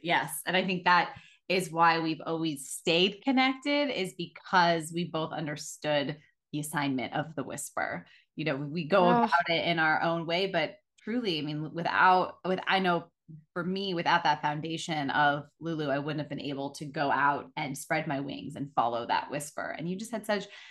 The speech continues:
Speaker 1: a huge part in that. And I, I'd love to speak on that. You know, you were trying to figure it out too.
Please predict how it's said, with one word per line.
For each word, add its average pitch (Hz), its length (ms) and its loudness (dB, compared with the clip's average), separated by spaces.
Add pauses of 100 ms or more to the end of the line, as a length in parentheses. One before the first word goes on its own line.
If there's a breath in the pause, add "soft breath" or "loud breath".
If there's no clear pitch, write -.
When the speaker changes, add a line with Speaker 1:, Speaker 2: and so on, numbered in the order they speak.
(160 loud breath)
Speaker 1:
a 185 80 -6
huge 185 300 -6
part 175 180 2
in 175 80 0
that. 143 160 0
And - 80 0
I, 190 220 -2
I'd 185 240 -2
love 226 200 4
to 302 80 -2
speak - 400 -6
on 170 400 4
that. 147 380 4 (380)
You 175 100 -4
know, 165 60 -4
you 185 140 0
were 190 100 0
trying 180 200 -2
to 165 60 -8
figure 165 200 -2
it 156 40 0
out 147 240 2
too. 175 460 -2